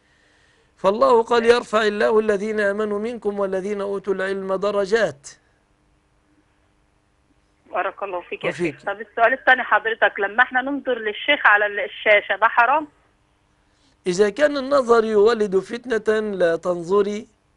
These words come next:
Speaker 1: غض بصرك. إذا لم يكن يولد فتنة، فقد وضعت عائشة خدها على خد رسول الله صلى الله عليه وسلم، وطفقت تنظر إلى الأحباش يلعبون في المسجد.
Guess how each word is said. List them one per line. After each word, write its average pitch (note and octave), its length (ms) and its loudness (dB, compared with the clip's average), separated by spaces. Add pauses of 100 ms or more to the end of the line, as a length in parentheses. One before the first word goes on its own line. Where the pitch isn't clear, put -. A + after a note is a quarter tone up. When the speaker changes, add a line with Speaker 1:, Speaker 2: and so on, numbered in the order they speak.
(400)
Speaker 1:
غض F3+ 260 0
بصرك. F#3 560 0 (600)
إذا G#3+ 240 4
لم G#3+ 200 0
يكن A#3 320 0
يولد G#3 420 0
فتنة، A3+ 680 -4
فقد F#3 360 -6
وضعت F3+ 460 2
عائشة F3+ 580 -6
خدها F3+ 520 -4
على E3 280 -4
خد F#3+ 260 -8
رسول F#3 480 -6
الله G#3+ 360 -4 (840)
صلى G3+ 300 0
الله G3 360 2
عليه F#3 240 0
وسلم، G#3 480 -4
وطفقت G3+ 720 -4
تنظر G3+ 440 0
إلى F3 140 -2
الأحباش F3 580 -6
يلعبون E3 600 -4
في G3 100 -14
المسجد. C#3+ 480 -12